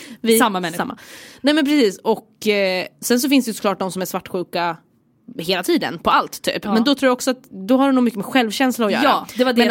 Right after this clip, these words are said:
Speaker 1: Medans-,
Speaker 2: tänkte.
Speaker 1: d-, precis, men annars så finns det nog grund till det att
Speaker 2: Mm.
Speaker 1: på något sätt man, alltså, man har blivit sviken eller man liksom kanske vet att det här är en person som kanske är lite så här,
Speaker 2: Man har en
Speaker 1: eh,
Speaker 2: tendens till att vara otrogen och som
Speaker 1: Ja,
Speaker 2: kanske
Speaker 1: men typ sånt.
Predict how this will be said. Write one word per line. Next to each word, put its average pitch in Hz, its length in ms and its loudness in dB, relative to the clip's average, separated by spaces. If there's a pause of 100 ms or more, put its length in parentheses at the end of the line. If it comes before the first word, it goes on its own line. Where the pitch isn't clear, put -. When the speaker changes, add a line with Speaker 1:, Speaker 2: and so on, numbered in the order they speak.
Speaker 1:
Medans-, 208 160 -2
Speaker 2:
tänkte. - 560 -10
Speaker 1:
d-, 190 80 -14
precis, 220 340 2
men 214 140 0
annars 208 240 -2
så 226 80 -6
finns 214 200 -2
det 202 80 -4
nog 185 120 -4
grund 247 460 2
till 160 260 -4
det 165 180 -2
att - 260 -8
Speaker 2:
Mm. 196 240 -10
Speaker 1:
på 247 100 2
något 254 260 2
sätt - 520 -6
man, 220 340 -2 (300)
alltså, 220 260 -2
man 214 160 -2
har 214 80 0
blivit 196 340 -2
sviken 208 540 -2
eller 190 220 -2
man 190 200 -4
liksom 180 460 -6 (640)
kanske 185 280 -2
vet 247 380 0
att 226 320 -2
det 202 60 -2
här 196 520 -2
är 196 140 -4
en 180 80 -8
person 180 380 -6
som 175 220 -6
kanske 170 280 -8
är 202 220 0
lite 285 320 -2
så 254 100 -2
här, 170 300 0 (580)
Speaker 2:
Man 147 120 -6
har 233 60 2
en 233 60 0
Speaker 1:
eh, 247 60 -4
Speaker 2:
tendens 226 420 -2
till 214 120 0
att 208 60 -2
vara 277 200 0
otrogen 190 540 -4
och 180 80 -6
som 208 120 -8
Speaker 1:
Ja, 240 60 2
Speaker 2:
kanske 254 220 6
Speaker 1:
men - 80 -2
typ 240 140 -4
sånt. 175 300 -6